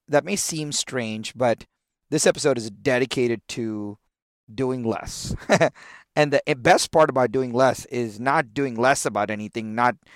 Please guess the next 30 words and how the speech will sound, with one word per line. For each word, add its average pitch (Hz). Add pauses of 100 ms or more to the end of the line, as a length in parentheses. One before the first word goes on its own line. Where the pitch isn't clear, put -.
(140)
it's -
not 131
doing 127
less 123
work, 120 (480)
it's -
not 127 (280)
doing, 117 (440)
getting 127
less 131
leads, 117
it's -
not 120
making 113
less 127
money, 104 (380)
it's -
about 117 (140)
sucking 117 (160)
less. - (800)
I 151
actually 196
believe 135
if -
we 143
all 143
sucked -
less, - (520)
we 147
would 131